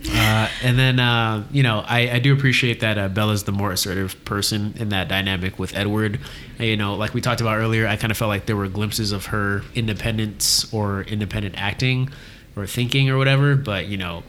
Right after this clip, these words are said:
um, I feel like, I don't know how it is in the book, but I definitely felt like she was not with the bullshit that Edward was throwing at her. I felt like she was pressing him more to have his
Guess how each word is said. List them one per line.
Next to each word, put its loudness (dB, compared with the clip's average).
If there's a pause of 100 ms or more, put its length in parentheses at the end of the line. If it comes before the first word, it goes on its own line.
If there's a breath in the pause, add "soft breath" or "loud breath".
(120)
um, -4
I -6
feel -2
like, -4
I 0
don't 2
know 4
how 4
it 2
is 4
in 2
the 0
book, 0
but -2
I -2
definitely 0
felt -2
like -2
she 0
was -2
not 0
with -4
the -6
bullshit -2
that -4
Edward -4
was -4
throwing -2
at 0
her. -2
I -6
felt -6
like -4
she -2
was -6
pressing -4
him -2
more -2 (160 loud breath)
to -2
have -4
his 4